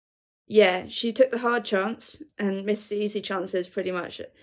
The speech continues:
Maybe they weren't that easy, but you, you know, the goal was gaping for her on both occasions, um, and you would have bet on her to put them away. Um, and then she goes and scores that spectacular one, which is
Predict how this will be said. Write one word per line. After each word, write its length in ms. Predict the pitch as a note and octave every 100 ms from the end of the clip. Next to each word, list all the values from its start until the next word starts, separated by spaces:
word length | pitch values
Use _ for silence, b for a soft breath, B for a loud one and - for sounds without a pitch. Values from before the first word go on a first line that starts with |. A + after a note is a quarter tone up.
| b b
Maybe 180 | G#3+ G3+
they 160 | G3+
weren't 220 | G#3 G#3
that 200 | F#3+ F#3
easy, 300 | F3+ F3 F3+
but 240 | F3 G3 F3
you, 180 | G3 F#3+
you 160 | G#3 G3+
know, 240 | F#3 E3+
the 140 | E3+ F#3+
goal 240 | G#3 G3+
was 120 | F#3
gaping 360 | F#3+ F#3+ F#3+ F3
for 80 | F3+
her 100 | F3
on 80 |
both 240 | F3 G#3 G#3
occasions, 600 | G#3 F#3+ G#3 A3+ A3+ - b b b b
um, 320 | - F3+ F3+
and 160 | - G3
you 80 | G3
would 100 | F#3+
have 140 | F#3+
bet 180 | G#3+ G#3+
on 120 | G3
her 160 | F#3+ F3+
to 120 | F#3+
put 160 | G3 F3+
them 80 |
away. 380 | F#3 F3+ F3+ F3+ - b b b
Um, 200 | F3+ F3+
and 140 | F#3+
then 80 | G#3
she 100 | G3+
goes 220 | G#3 F#3+
and 80 | F#3+
scores 240 | - G3+ F#3+
that 160 | F3
spectacular 580 | - F#3 - G3+ - F#3
one, 200 | F3+ E3+
which 180 | D3+ -
is 360 | - F#3+ -